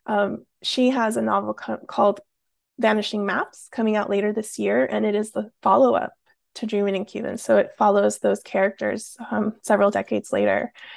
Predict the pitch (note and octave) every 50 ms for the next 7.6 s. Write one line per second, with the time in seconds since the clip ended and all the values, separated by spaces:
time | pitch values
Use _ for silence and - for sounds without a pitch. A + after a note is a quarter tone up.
0 | - - - - - - - - - - G#3 G#3 G#3 A#3 A3+ A3 A3 - - A3
1 | G#3+ G#3+ - A#3 G#3+ G#3 G#3 A3 G#3+ G#3 G3+ G3+ G3+ G3 - - G#3+ G#3+ G#3+ G#3+
2 | - G2 - - - - - A3 - - - G#3+ G#3 G3 G#3+ - - - - _
3 | - G3+ G#3+ G#3+ G#3+ A3 G#3+ G#3 G#3+ G#3+ A3 - G3+ - - A3 - - _ _
4 | _ _ _ _ _ _ _ _ _ _ _ _ _ _ _ _ _ _ _ _
5 | _ _ _ _ _ _ - B3 A#3 G#3+ B3 A3+ A3 A3 G#3 - - - A3+ G#3+
6 | G#3+ A3 G#3+ A3 - - G#3+ G3+ G3+ G3+ G3+ G3+ G#3 G3+ G3+ G3+ G3 G3 G3 G3
7 | - - G#3+ G3+ G#3 G3 F#3+ G3 G3 G#3 G#3+